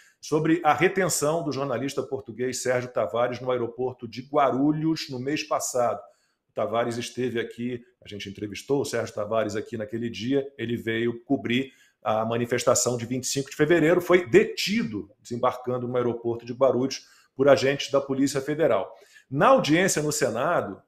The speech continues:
esse delegado era pra ter sido o diretor-geral da Polícia Federal, tá? O Andrei Rodrigues.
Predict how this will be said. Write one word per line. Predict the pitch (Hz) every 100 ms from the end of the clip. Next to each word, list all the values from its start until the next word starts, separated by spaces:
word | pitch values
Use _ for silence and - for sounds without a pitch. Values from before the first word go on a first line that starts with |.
| _
esse | - - 120
delegado | 135 113 104 147 131 - -
era | 196
pra | 240 202
ter | 202 - 151
sido | - 190 202
o |
diretor-geral | 196 196 196 190 202 214 156
da | 180
Polícia | 190 160 180 196
Federal, | - 202 165 120 110
tá? | 120 120 -
O | 113
Andrei | 110 117
Rodrigues. | 123 160 117 110 -